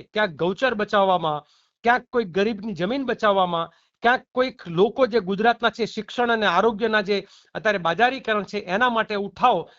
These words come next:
માત્ર અદાણી ને અંબાણીના વખાણ કરીને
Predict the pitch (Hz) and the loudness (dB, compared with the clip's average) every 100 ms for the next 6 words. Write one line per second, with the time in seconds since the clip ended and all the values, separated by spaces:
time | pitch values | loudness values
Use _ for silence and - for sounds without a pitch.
0 | _ 160 196 226 233 175 170 190 202 220 | _ -2 -2 -2 -6 -6 -2 0 2 0
1 | 226 180 160 180 202 202 175 - _ _ | -2 -4 -4 -2 0 0 -2 -6 _ _
2 | 165 202 185 135 147 220 277 269 220 214 | 0 2 0 -2 -6 0 0 0 -2 -2
3 | 190 165 | 0 -2